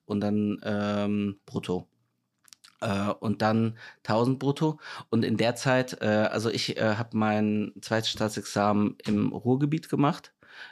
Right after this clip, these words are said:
Ähm, und, äh, die, das Amt im, äh, im Ruhrgebiet, äh,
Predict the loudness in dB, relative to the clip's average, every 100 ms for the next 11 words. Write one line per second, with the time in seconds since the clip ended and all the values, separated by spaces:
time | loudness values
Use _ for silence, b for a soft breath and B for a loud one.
0 | B 2 4 4 4 4 2 2 -2 0
1 | -2 0 2 0 -4 -8 -4 -2 -2 -4
2 | -8 -10 -8 -4 -2 0 2 2 0 0
3 | 0 0 0 0 0 0 -2 -2 -6 0
4 | 0 0 -2